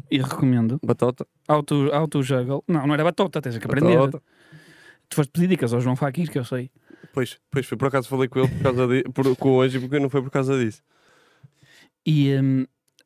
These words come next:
Speaker 1: e atenção, vamos usar aqui a
Speaker 2: Vamos
Speaker 1: câmara,
Speaker 2: ali.
Speaker 1: a câmara principal. E, e eu estive a treinar. Pá, treinei no dia, pá, aí uma ou duas horas, quando aprendi.
Speaker 2: Pá,
Speaker 1: E as pessoas viram no Instagram.
Speaker 2: isto,
Speaker 1: Aquilo foi,
Speaker 2: isto vai ser maravilhoso.
Speaker 1: aquele vídeo que eu pus no Instagram foi uma hora depois de ter começado a fazer aquilo.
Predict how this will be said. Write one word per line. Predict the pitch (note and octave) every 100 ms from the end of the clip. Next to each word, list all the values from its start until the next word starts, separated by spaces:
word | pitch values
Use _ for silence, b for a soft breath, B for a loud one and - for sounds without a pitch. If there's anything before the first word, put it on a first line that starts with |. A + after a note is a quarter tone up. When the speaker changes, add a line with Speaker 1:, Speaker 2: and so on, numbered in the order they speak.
| -
Speaker 1:
e |
atenção, | C#3+ C3+ -
vamos | D3 C#3
usar | C#3
aqui | C3+ C#3
a |
Speaker 2:
Vamos | D3 C3+
Speaker 1:
câmara, | C#3 A#2+
Speaker 2:
ali. | A#2
Speaker 1:
a |
câmara | B2 B2 A2+
principal. | A#2 A#2 A#2 C3 B B B -
E, | D3 C#3+ D3 D3+
e | E3
eu |
estive | E3+ G3
a |
treinar. | F#3+ A3 G3 F3+
Pá, | -
treinei | B2+ D3 D3+
no | C#3+
dia, | C#3 C3+
pá, | B2 C3+
aí |
uma | C3+ C3
ou |
duas | C#3 B2+
horas, | C#3 -
quando | D#3+
aprendi. | C#3+ D3 C3 D3
Speaker 2:
Pá, | C3+
Speaker 1:
E | C#3+
as |
pessoas | - D3+ C3+
viram | C3+ C3
no | B2+
Instagram. | C3 A#2 C3+ -
Speaker 2:
isto, | C#3+ D3
Speaker 1:
Aquilo | C3
foi, | D3+ C3 - -
Speaker 2:
isto | - - -
vai | B2
ser | -
maravilhoso. | A#2+ A#2 A2 A2
Speaker 1:
aquele | D3 D#4
vídeo | E3+ D3+
que |
eu | C#3+
pus |
no | C#3
Instagram | C3 C3 B2 A#2+
foi | D3+ C3+ B2 A2+ _ _ _ - -
uma | C#3+ C3+
hora | B2+ C#3+
depois | C3 F3 -
de |
ter | - B2+
começado | B2 A#2+
a |
fazer | A2+ A#2
aquilo. | A2